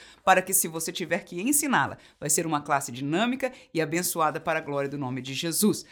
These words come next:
Aleluia! E se você estiver aqui para aprender a palavra de Deus, para seguir, para acompanhar mais uma lição neste trimestre tão abençoado, eu também tenho certeza que a sua fé será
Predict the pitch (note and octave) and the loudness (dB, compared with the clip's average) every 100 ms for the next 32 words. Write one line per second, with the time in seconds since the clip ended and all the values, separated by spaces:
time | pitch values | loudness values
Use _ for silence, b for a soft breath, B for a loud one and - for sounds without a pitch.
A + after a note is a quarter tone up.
0 | B - C4 D4 A3+ - G#4 F4 G4 G4 | B 8 8 8 4 4 4 4 2 2
1 | E4+ E4+ F4 F#4+ F#4+ G#4 G#4 G4+ F4 D4+ | 2 2 2 4 4 4 0 -2 0 2
2 | F4 F4 F#4 F4 F#4 F#4 F#4+ - B3 B3+ | 0 0 -2 -4 -6 -2 -2 0 -2 -2
3 | A#3+ G3+ D#4+ D#4+ C4+ A#3+ B3+ B3+ A#3 A3 | -2 0 -2 0 -2 0 -4 0 0 0
4 | A#3 A3+ A3+ C4+ E4 D4 C4+ A3+ - G#3+ | -2 0 2 2 2 -2 -2 0 0 0
5 | B B B A#3 B3 - A#3 A3+ A#3+ A3+ | B B B 4 4 2 4 4 4 -2
6 | - _ C#4+ D#4 F#4+ - C4+ D4+ A3 A#3+ | -8 _ 4 4 2 4 4 6 2 -2
7 | C4+ - B3 G#3 F#3+ D#3 B B - G3 | 0 0 4 6 6 4 B B -4 2
8 | G3+ G3+ G3+ G#3 G#3+ G#3+ - - C#4 D4+ | 2 2 -2 0 0 2 4 4 2 0
9 | - - - A#3 A3+ F3 F3+ B B B | -4 -8 2 4 6 6 2 B B B
10 | G3 F3+ - F3+ - A3 B3 C#4+ C#4+ G#3+ | 4 4 4 0 0 4 4 4 2 0
11 | G3+ A3 | 0 -2